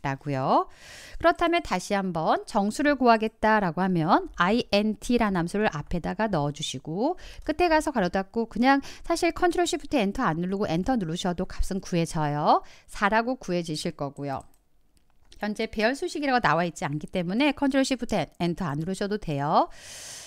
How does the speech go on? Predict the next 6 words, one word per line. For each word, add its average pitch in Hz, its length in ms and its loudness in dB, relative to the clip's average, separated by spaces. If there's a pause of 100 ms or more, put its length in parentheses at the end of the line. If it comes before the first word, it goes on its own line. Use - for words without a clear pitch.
(160)
그다음, 175 680 -4 (100)
음, 202 600 -2 (320)
그다음 175 320 -4
사-, - 140 -10
정수가 208 420 -2
구해졌어요. 170 920 0